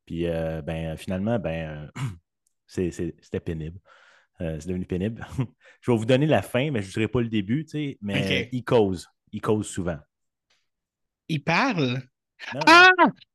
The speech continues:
Speaker 2: Ah !
Speaker 1: Ouais.
Speaker 2: OK.
Speaker 1: Ouais. <laughs>
Speaker 2: Je, je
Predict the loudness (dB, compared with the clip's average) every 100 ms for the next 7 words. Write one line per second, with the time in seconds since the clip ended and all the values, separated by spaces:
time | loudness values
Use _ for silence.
0 | -2 2 2 2 0 -2 _ -14 -2 -2
1 | 6 8 8 6 -6 _ -4 -2 -2 -2
2 | -6 -6 2 4 4 4 2 2